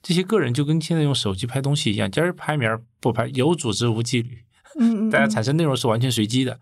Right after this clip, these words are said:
Speaker 2: 嗯。
Speaker 1: 所以呢，偶尔能出惊人之作，但是绝对没有系统，没有办法持续。所以对他们来讲，就是撑起了流量的最基础的那一层，呃，比较随意，大家很任性，很随意。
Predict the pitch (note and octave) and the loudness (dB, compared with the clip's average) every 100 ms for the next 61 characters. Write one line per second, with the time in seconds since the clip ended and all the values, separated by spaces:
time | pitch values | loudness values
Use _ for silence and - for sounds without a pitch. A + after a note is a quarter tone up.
0 | - A3+ G#3+ F3+ D#3+ D3+ B2 F#3 E3 B2+ | -6 -4 -2 0 0 2 2 2 0 -2
1 | A#2+ C3 C3 B2+ - D3+ A2 G#2 A2 A#2 | -2 0 0 -2 0 2 2 0 -2 -2
2 | - - C3+ A#2+ A#2+ - A2 C3+ B2+ A#2+ | -6 -4 -2 -2 -4 -2 0 2 2 2
3 | A2 - A#2+ G#2 A2 A#2 C#3 B2+ G#2+ F#2 | 0 -2 -4 -8 -6 -2 0 0 -2 -2
4 | - G2+ - A#2+ - _ - - D#3+ D#3+ | -2 -4 -6 -10 -14 _ -10 -2 0 0
5 | F#3 E3 C3+ A2 B2 A#2+ - F#3+ G#3 A#2 | 0 0 -2 0 -2 -2 0 0 0 0
6 | G#2+ G2+ G2+ C#3+ A#2+ G#2 C#3+ A#2+ G3 G3+ | 0 0 0 0 0 0 -2 0 -2 0
7 | G#2+ G2 F#2+ F#2 A#2+ - _ _ _ B2 | -2 -2 -4 -8 -16 -20 _ _ _ -6
8 | A#2+ C3+ B2+ - A2 C#3 - A2+ A#2 A#2+ | -2 0 0 0 0 0 0 -2 -2 -4
9 | - - A#2 C3+ B2+ D#3 B2 - G2+ G#2+ | -8 -4 -2 -2 -2 -4 -4 -6 -2 -2
10 | B2 | -4